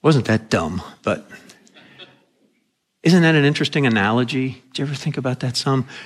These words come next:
That's, that's what we do to God. We give him our disciplined five or ten minutes. This guy that wrote the book, Brother Lawrence, he been, spent his whole life trying to be aware of the presence of God at all times. Interesting book. I recommend it highly.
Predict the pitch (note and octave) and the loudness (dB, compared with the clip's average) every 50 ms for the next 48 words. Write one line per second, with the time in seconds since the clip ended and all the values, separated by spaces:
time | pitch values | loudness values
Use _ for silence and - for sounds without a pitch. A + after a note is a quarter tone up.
0 | - - - - - - - G3+ - - G#3 - - G#3+ E3+ E3 D3+ C3+ D3 C#3+ | -12 -4 -2 0 0 0 2 0 2 2 2 2 2 0 2 2 0 2 2 2
1 | C3+ B2 - B2+ B2 D3 D#3+ D#3+ D#3+ D3+ A#2 - _ _ _ _ _ _ _ _ | 0 0 -2 -2 -2 0 -2 -2 -4 -6 -10 -18 _ _ _ _ _ _ _ _
2 | _ _ _ _ _ _ _ _ _ _ _ _ _ _ _ _ _ - - C#3+ | _ _ _ _ _ _ _ _ _ _ _ _ _ _ _ _ _ -4 -2 2
3 | D3 D#3+ D#3 D#3 D#3 D3 C#3+ C#3 C3+ C3+ C3 B2 B2 - - - _ - - C#3+ | 2 4 4 2 2 0 0 0 0 -2 -2 -4 -8 -14 -20 -20 _ -6 -2 0
4 | D3+ - E3+ D3 - D#3+ D3+ C#3+ C3 - C#3 C3+ C#3+ D3 C#3 - - D3+ C#3 C3 | 0 0 0 -2 -2 -2 -2 -2 -2 -2 -2 -2 -2 -4 -6 -6 -6 -4 -4 -4
5 | C3+ C3 C3+ C3+ C3 - - - _ _ - - - - - - - - - E3+ | -4 -4 -6 -6 -8 -10 -16 -18 _ _ -20 -20 -20 -10 -4 -4 -2 2 4 4
6 | E3 F3 E3 D3 D3+ D#3 - D3 B2 C#3 A#2+ - - C3+ B2 B2 B2 A#2+ A#2+ A#2+ | 4 4 4 2 2 0 0 -2 -2 -2 -2 -2 -2 -2 -2 0 0 -2 -2 -2
7 | A2 G#2 G#2+ - - - C#3+ B2 - - D3+ C#3+ C3+ B2 - - - D3+ C#3+ C3 | -2 -4 -4 -4 0 0 0 0 0 0 0 2 2 0 -2 -4 -4 -2 -2 -2
8 | - - D3+ C#3+ C#3 B2+ G#2+ G#2 - - C#3 B2+ C3+ - - C3 A#2 B2 A#2 G#2+ | -2 -2 -2 0 0 0 -2 -4 -4 -2 -2 -2 -2 -2 -4 -2 0 2 0 0
9 | - - - - _ - A#2 - G#2+ G2+ A#2 A#2+ B2 B2+ B2 B2+ - - - G#2+ | -2 -10 -20 -16 _ -4 -2 -2 0 2 2 4 4 4 2 0 -2 -2 0 0
10 | F#2+ F2 F2 E2+ F2 - - A2 - - - C3 A#2 - B2+ G#2 G2+ - - G#2+ | 2 2 0 -4 -8 -10 -12 -12 -10 -6 -2 -2 -2 0 0 -2 -2 -2 -4 -4
11 | - - - E2+ E2 D#2 D#2 D#2+ - - - - - F2+ F2 D#2+ - - - - | -6 -4 -2 0 2 2 0 0 -2 -6 -6 -4 -4 -4 -4 -4 -4 -6 -8 -8
12 | - G2 G2 - - - - - - - - _ _ _ _ _ _ _ _ _ | -10 -10 -10 -12 -14 -14 -14 -14 -14 -14 -16 _ _ _ _ _ _ _ _ _
13 | _ _ _ _ _ - C3 A#2+ A2+ - - A2+ G2+ F#2+ F#2 G2 - - - G2+ | _ _ _ _ _ 0 2 2 2 2 2 0 0 0 -2 -4 -4 -4 -2 -2
14 | G2 F#2 G2+ G#2 G2+ - A2+ G#2+ G#2 G#2 G2 F#2+ F2+ F2 E2+ F#2+ G2+ F#2 F2 E2+ | 0 0 2 0 -2 0 -2 -2 -2 -2 -4 -4 -6 -8 -8 -4 -4 -2 -2 -2
15 | D#2+ D#2 F2 - | -4 -6 -8 -12